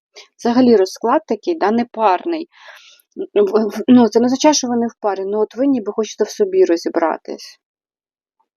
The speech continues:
Е, якраз пошук своєї якоїсь філософії. Да, дев'ят-, м, дев'ятий аркан самітник може показувати, що ви їдете десь високо в гори,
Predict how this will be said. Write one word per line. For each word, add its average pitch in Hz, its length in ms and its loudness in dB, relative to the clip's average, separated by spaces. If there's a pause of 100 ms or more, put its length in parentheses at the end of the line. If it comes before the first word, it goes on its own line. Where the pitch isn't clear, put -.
(1120)
Е, 208 220 0
якраз 240 400 -2
пошук 233 380 -6
своєї 214 440 2
якоїсь 208 360 4
філософії. 202 880 -2
Да, 196 240 2
дев'ят-, 180 420 -2 (160)
м, 185 440 -4 (200)
дев'ятий 208 340 0
аркан 208 320 -2
самітник 208 400 -2
може 202 180 -2
показувати, 185 680 -4
що - 160 -8
ви - 120 0
їдете 339 280 -2
десь 330 260 -6
високо 302 340 0
в 269 60 0
гори, 220 400 4